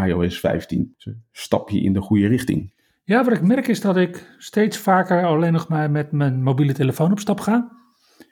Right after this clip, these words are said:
Speaker 2: Want ja, daar zit mijn sleutel voor mijn auto in en, eh, daar kan ik gewoon mee uit de voeten. En wat ik dan merk is dat ik dan toch mijn rijbewijs bijvoorbeeld, omdat dat een pasje is,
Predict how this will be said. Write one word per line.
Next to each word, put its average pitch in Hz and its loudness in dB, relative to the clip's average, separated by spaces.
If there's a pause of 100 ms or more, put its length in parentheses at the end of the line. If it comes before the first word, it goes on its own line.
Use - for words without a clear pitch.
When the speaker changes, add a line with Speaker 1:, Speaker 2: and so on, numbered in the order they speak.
(360)
Speaker 2:
Want 151 -2
ja, 151 4
daar 117 -2
zit 127 -2
mijn 123 0
sleutel 139 2
voor 117 0
mijn 123 -2
auto 151 2
in 151 2
en, 131 -4
eh, 117 -6
daar 123 -2
kan 127 -2
ik 123 -4
gewoon 123 0
mee 117 0
uit 117 0
de - -14
voeten. 220 -2 (400)
En 190 2
wat 196 4
ik 190 0
dan 151 2
merk 196 2
is 190 -2
dat 160 2
ik 160 0
dan 143 2
toch 208 -2
mijn 139 0
rijbewijs 185 2
bijvoorbeeld, 175 0
omdat 131 0
dat 131 -4
een 113 -4
pasje 185 0
is, - -6